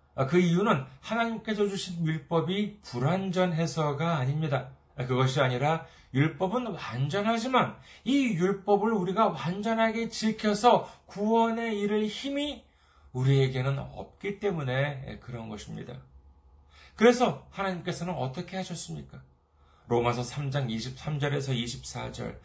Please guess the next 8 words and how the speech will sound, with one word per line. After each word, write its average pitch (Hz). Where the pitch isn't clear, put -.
"모든 226
사람이 226
죄를 196
범하였으며 185
하나님의 180
영광에 156
이르지 139
못하더니 151